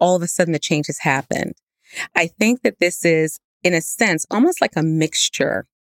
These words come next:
maybe, of evolution and revolution, that we're seeing it, but it's happening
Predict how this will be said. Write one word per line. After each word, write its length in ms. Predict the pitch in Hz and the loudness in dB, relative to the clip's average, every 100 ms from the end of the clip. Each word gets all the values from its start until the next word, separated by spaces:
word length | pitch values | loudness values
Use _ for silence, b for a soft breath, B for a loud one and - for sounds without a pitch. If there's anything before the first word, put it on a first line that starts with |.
| _ | _
maybe, 500 | 156 147 139 131 80 - - | 0 2 0 -2 -4 -2 0
of 180 | 156 - | 0 0
evolution 540 | 156 170 170 - - | 0 2 0 0 0
and 160 | 156 151 | 0 0
revolution, 640 | 151 165 202 214 - 277 - _ _ _ _ _ _ _ _ _ _ | 2 2 2 0 -2 -4 -6 _ _ _ _ _ _ _ _ _ _
that 200 | 190 170 175 | -2 0 -2
we're 100 | 175 | -2
seeing 500 | - - 254 214 156 | 0 2 4 4 0
it, 160 | - 160 | 0 2
but 100 | 156 | 2
it's 280 | - - | 0 -2
happening 600 | 196 185 - 196 165 156 | 0 0 0 0 2 0